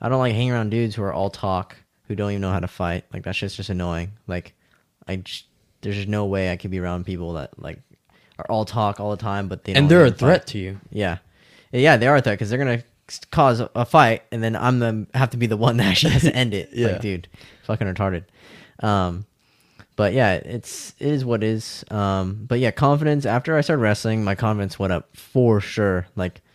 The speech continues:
Speaker 1: all day. Like, winning on the mat when everyone's watching you is, it makes you feel pretty fucking
Speaker 2: Yeah.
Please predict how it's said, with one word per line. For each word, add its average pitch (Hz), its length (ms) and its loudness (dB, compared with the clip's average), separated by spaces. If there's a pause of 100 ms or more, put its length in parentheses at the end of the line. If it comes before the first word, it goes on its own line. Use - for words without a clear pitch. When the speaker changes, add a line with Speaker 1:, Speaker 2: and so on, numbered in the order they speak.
(600)
Speaker 1:
all 117 200 4
day. 98 200 2
Like, 101 220 -4 (180)
winning 151 380 2
on 160 80 2
the 139 80 4
mat 127 380 4 (140)
when 107 120 -2
everyone's 123 300 2
watching 120 380 0
you 123 60 0
is, 90 460 -8 (220)
it 92 140 -6
makes 131 220 -4
you 127 80 -6
feel 139 160 -2
pretty 139 180 -4
fucking 139 260 -6
Speaker 2:
Yeah. 165 60 -8